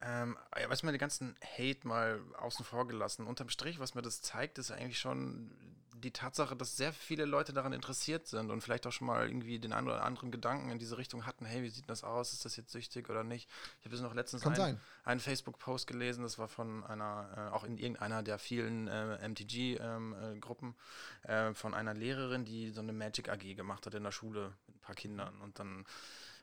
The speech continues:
Speaker 1: hat sie halt Argumente angebracht, dass es den Kindern hilft, sich zu konzentrieren, mathematische Sachen, äh, äh, zu lösen,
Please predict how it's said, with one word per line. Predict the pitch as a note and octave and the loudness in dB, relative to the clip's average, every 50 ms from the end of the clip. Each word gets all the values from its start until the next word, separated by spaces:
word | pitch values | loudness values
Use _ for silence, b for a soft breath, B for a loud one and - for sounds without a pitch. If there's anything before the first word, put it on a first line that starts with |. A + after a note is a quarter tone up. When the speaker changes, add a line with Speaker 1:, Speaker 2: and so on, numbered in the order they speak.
| B B | B B
Speaker 1:
hat | - A2 - | -12 -6 -2
sie | - A2 | 0 2
halt | G#2+ G2 | 2 4
Argumente | G2 G#2 A#2 A#2+ B2+ C#3+ C3+ C3+ A2+ | 4 4 6 8 8 8 8 6 6
angebracht, | A#2 A#2 A#2 A2 A2+ A2 - - | 4 4 4 2 2 2 0 -2
dass | G#2 G2+ | -4 -2
es | G#2+ G#2 | -2 -4
den | - A2 G#2+ G#2 | -4 -6 -6 -4
Kindern | - A2+ A2 G#2 G2+ | -2 0 2 2 2
hilft, | A2 A2+ A2+ A#2 A2+ - | 2 0 -2 -2 -2 -4
sich | - - - | -6 -6 -4
zu | - A2+ | -4 -6
konzentrieren, | G#2+ - A#2+ A2+ - - A2 G#2+ - - C#3 C#3 C#3 C3+ C3 B2+ B2+ B2+ B2 | -4 -4 -4 -4 -2 -4 -4 -4 -4 0 2 4 6 8 8 8 6 4 2
mathematische | A2+ A2 - - A2 A2+ A#2 - G#2 - - A2 A2 | 0 0 -2 0 0 0 0 0 -2 -2 -2 0 0
Sachen, | A#2+ - - C#3 C3 B2+ B2+ B2 | -2 -2 -2 -2 -2 -2 -2 -2
äh, | A#2 A#2 B2 A#2+ A#2+ A#2 G#2+ - A2+ A2+ A2+ A2+ | -2 -2 0 0 0 -2 -2 -4 -4 -4 -6 -6
äh, | A2 | -6
zu | - - C3 | -6 -4 -2
lösen, | A#2 A#2 A#2+ A#2+ A#2+ B2 A#2+ A#2 A#2+ A#2+ A#2 A#2 | -2 0 2 2 2 2 0 0 -2 -2 -2 -2